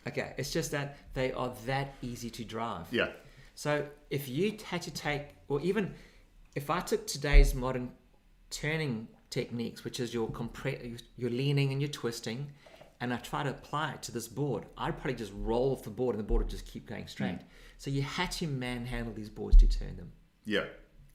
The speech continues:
Speaker 1: Okay.
Speaker 2: Okay. So, so I get that, that, that the older boards needed to stomp on the tail so that, so we could move them. Now,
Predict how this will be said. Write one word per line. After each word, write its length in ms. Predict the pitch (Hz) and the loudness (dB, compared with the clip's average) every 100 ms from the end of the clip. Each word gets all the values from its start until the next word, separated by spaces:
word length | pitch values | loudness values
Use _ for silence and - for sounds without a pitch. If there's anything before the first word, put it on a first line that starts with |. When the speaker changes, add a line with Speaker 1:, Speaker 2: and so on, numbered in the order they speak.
| - | -14
Speaker 1:
Okay. 160 | 123 - - | -12 -10 -8
Speaker 2:
Okay. 280 | 101 87 98 - - - - - | -4 -4 -4 -8 -16 -20 -20 -4
So, 300 | 107 101 98 - - - - - - - | 2 2 2 -4 -14 -16 -20 -20 -20 -6
so 180 | 113 | -2
I 80 | - | 0
get 220 | 101 131 92 | 2 2 2
that, 440 | 90 110 - - - - - - | 0 -2 -4 -20 -20 -20 -20 -2
that, 280 | 101 - 104 | -2 -2 -4
that 120 | 104 | 2
the 80 | 107 | 4
older 180 | 113 | 4
boards 480 | 95 98 98 - - | 4 2 2 0 12
needed 140 | 104 - | 12 12
to 40 | |
stomp 200 | - 101 | 6 0
on 80 | 107 | -2
the 60 | - | 0
tail 200 | 90 90 | 0 0
so 140 | 98 | -2
that, 140 | 90 | -4
so 100 | 90 | -4
we 100 | 98 | -6
could 140 | 90 87 | -6 -4
move 200 | 90 71 | -4 -4
them. 180 | 78 - - | -10 -10 -4
Now, 380 | 98 98 92 | 2 2 2